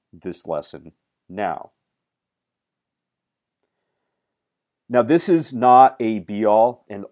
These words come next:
end-all of policy writing in any way. Instead, this is an attempted synthesis of the courses that I and others have taken, lessons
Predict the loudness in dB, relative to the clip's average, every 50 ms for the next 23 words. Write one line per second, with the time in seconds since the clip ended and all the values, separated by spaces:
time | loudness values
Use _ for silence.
0 | _ _ -14 -12 -8 -4 -2 0 0 0 -2 -6 -14 -20 _ -8 -6 -6 -6 -8
1 | -10 -12 -8 -6 -6 -6 -8 -10 -14 -18 _ _ _ _ _ -20 -18 -16 -14 -12
2 | -10 -8 -6 -6 -6 -6 -8 -12 _ _ _ _ _ _ _ _ _ _ _ -20
3 | -18 -16 -18 -18 -8 -2 0 0 0 0 -2 -8 -12 -12 -10 -14 -14 -14 -16 -16
4 | -16 -18 -18 -12 -12 -12 -10 -10 -12 -14 -14 -16 -10 -10 -10 -8 -8 -12 -14 -12
5 | -12 -12 -12 -12 -16 -20 -20 _ _ _ _ _ _ _ _ _ _ -8 -8 -8
6 | -10 -16 -18 -14 -6 -4 -4 -4 -4 -6 -10 -12 -12 -10 -10 -12 -6 -4 -2 0
7 | 0 -2 -2 -4 -8 -8 -8 -8 -12 -12 -16 -20 -18 -18 -18 -18 -18 _ -20 -20
8 | -20 _ _ _ _ _ _ _ _ _ _ _ _ _ _ _ _ -12 -8 -4
9 | -4 -4 -4 -4 -10 -12 -12 -12 -14 -16 -20